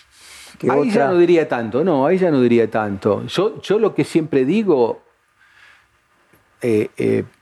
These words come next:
Speaker 2: eh, es un defecto profesional, lo tenemos todos los que enseñamos esta materia, que sepa mucho derecho constitucional.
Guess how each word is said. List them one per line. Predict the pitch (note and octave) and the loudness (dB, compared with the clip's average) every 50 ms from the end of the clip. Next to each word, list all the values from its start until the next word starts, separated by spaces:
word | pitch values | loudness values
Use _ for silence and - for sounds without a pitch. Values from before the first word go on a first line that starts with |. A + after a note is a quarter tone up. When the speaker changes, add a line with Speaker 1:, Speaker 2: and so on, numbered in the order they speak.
| - - - - - - | -20 -18 -18 -16 -10 -6
Speaker 2:
eh, | A#2+ B2 - - | -6 -6 -4 -2
es | C3 A#2+ - - | -2 -2 0 0
un | C3 A#2+ A2 | 0 2 2
defecto | A#2+ A#2 - - C#3 C#3 - B2+ A#2 | 0 0 -2 -4 -6 -4 -2 -4 -2
profesional, | - A#2 G#2+ - A#2+ - - C3 D#3+ E3 | -2 -4 -2 -2 -2 -2 0 0 0 2
lo | C#3+ B2 A#2 | 0 0 0
tenemos | A#2+ B2+ C3 C3 B2 A#2+ _ _ _ _ _ _ - | 0 0 2 2 0 -2 _ _ _ _ _ _ -4
todos | - F#3 F3+ F3+ F3 D3+ | -2 0 2 2 2 2
los | C3 B2 | 2 0
que | - B2+ | 0 -2
enseñamos | A2 - B2 A#2+ A#2+ A#2+ A#2+ A#2+ A2+ | 0 0 2 2 2 2 0 0 -2
esta | G#2 - A2+ | -2 -2 -2
materia, | G#2 G#2+ G#2 G#2 - F3 G3+ F#3 D3 A#2 - - _ _ _ _ _ _ | -2 -2 -2 0 0 2 2 2 2 0 -4 -10 _ _ _ _ _ _
que | - C#3 | -4 -4
sepa | B2 - C#3 A#2+ - - C#3 | -2 -2 -4 -4 -2 -4 -2
mucho | C3+ D#3 F#3+ F#3+ - - D3 | 0 0 0 0 0 0 2
derecho | B2 A#2+ B2 C3 - - A#2 | 2 2 2 0 0 0 0
constitucional. | G#2+ A2 G2+ - F#2+ - G2+ - - C3 C3+ A2+ F2 F#2 | 0 0 -2 -4 -8 -8 -6 -4 -2 -2 -2 -2 -6 -8